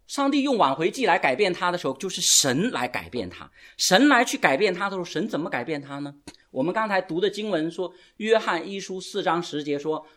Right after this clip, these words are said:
，“不是我们爱神，乃是什么？乃是神爱我们。”所以上帝改变约翰的方法不是命令。你知道我们经常做错，所以你读圣经的时候你会得到很多。我们有时候，“孩子，你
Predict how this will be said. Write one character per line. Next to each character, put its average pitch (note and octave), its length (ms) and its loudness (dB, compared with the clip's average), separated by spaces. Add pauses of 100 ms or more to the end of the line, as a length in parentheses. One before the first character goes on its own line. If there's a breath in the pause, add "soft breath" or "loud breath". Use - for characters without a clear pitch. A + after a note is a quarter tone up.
(160 loud breath)
，“不 F#3 200 2
是 B3+ 220 0
我 C#3+ 220 4
们 C3 140 -4
爱 D3+ 260 0
神， G#2 400 -10
乃 C#3 180 -4
是 F#3+ 140 -10
什 D#3+ 120 -6
么？ D3 300 0 (300 loud breath)
乃 C#3+ 280 4
是 F#3 280 2
神 B2+ 420 2
爱 F#3 400 -2
我 G#2+ 460 -6
们。” D2 160 -20 (600 soft breath)
所 - 160 -6
以 A#3 40 -2
上 C4 360 0
帝 B3+ 160 0
改 A2+ 240 -2
变 D3+ 240 2
约 E3+ 220 -4
翰 E3+ 260 -8
的 A#2+ 80 -8
方 B2+ 280 -10
法 - 240 -14 (260 soft breath)
不 C#3+ 100 -6
是 E3+ 360 -4
命 C#3 200 0
令。 A2+ 160 -4
你 A2+ 80 -6
知 D3+ 60 -10
道 F#3+ 100 2
我 B2 120 0
们 C3 120 -2
经 E3 140 -6
常 A#2 160 -8
做 A#2+ 160 -6
错， - 220 -10 (180 loud breath)
所 C4 100 -6
以 B3 60 0
你 E3 100 -2
读 E3+ 200 -8
圣 G#3 240 -4
经 G3 160 -8
的 F#3 80 -10
时 E3 40 -12
候 D3+ 80 -4
你 C3+ 80 -4
会 F3 140 -10
得 D#3+ 160 -6
到 D#3 140 -6
很 G2+ 200 -10
多。 B2+ 140 -6
我 C#3 60 -2
们 E3 80 -4
有 E3+ 80 -6
时 F3+ 80 -10
候 F3 80 -14 (260 loud breath)
，“孩 - 180 -10
子， G#2 200 -10 (480 soft breath)
你 F3+ 260 -10